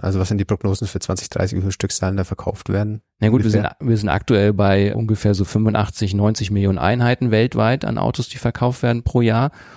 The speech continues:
Speaker 2: Und wir sind die letzten vier, fünf Jahre nicht mehr gewachsen. Also wir haben vor vier Jahren, fünf Jahren ungefähr das Plateau erreicht mit fünfundneunzig Millionen Einheiten.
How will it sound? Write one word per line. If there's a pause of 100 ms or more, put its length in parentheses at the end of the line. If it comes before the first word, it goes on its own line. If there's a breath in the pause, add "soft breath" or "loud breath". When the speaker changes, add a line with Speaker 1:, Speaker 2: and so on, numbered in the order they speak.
(200 loud breath)
Speaker 2:
Und
wir
sind
die
letzten (120)
vier,
fünf
Jahre
nicht
mehr
gewachsen.
Also
wir
haben
vor
vier
Jahren,
fünf
Jahren
ungefähr
das
Plateau
erreicht
mit
fünfundneunzig
Millionen
Einheiten.